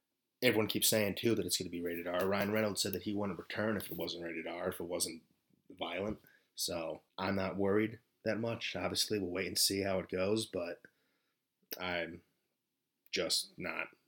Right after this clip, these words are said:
really concerned at all about it. Hugh Jackman's coming back as Wolverine, film takes place right after Deadpool two, so it's before twenty seventeen's Lo-, uh, Logan movie. So I'm hyped for that. It's gonna be his last hurrah,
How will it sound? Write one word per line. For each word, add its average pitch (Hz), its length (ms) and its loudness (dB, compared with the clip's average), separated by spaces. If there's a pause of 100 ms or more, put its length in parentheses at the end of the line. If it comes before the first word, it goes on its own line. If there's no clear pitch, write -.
really 82 160 -4
concerned 87 340 -4
at 82 80 -8
all 82 180 -8
about 87 240 -10
it. 95 100 -12 (840)
Hugh 127 160 4
Jackman's 117 440 4
coming 113 180 0
back 110 240 2
as 98 100 -4
Wolverine, 107 640 0 (380)
film 104 160 0
takes 98 240 0
place 101 320 0
right 95 100 2
after 95 220 0
Deadpool 95 440 -4
two, 110 300 2
so 95 200 -2
it's 90 100 -4
before 90 560 -4
twenty 92 160 -4
seventeen's 90 520 -4
Lo-, 95 300 0
uh, 85 180 -6
Logan 107 360 2
movie. 123 320 0 (1600)
So - 120 -8
I'm 107 140 0
hyped 113 220 -2
for 113 100 -4
that. 113 180 -2
It's - 100 0
gonna 104 120 -2
be 98 120 -4
his 95 120 -2
last 95 340 0
hurrah, 95 520 -2